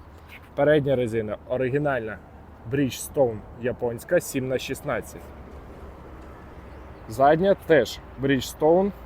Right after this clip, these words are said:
одинадцять і два на двадцять чотири у гарному стані. Присутній розбірний диск, який можна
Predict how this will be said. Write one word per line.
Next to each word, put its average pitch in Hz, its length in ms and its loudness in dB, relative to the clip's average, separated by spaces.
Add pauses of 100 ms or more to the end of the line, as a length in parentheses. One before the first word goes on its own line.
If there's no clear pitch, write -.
(140)
одинадцять 131 580 2
і 131 60 0
два 135 220 6
на 175 120 2
двадцять 117 420 0
чотири 117 380 -4
у 98 140 -6
гарному 127 460 -2
стані. 107 360 -6 (920)
Присутній 165 560 2 (420)
розбірний 135 520 2
диск, 170 260 4 (200)
який 160 240 -2
можна 160 340 2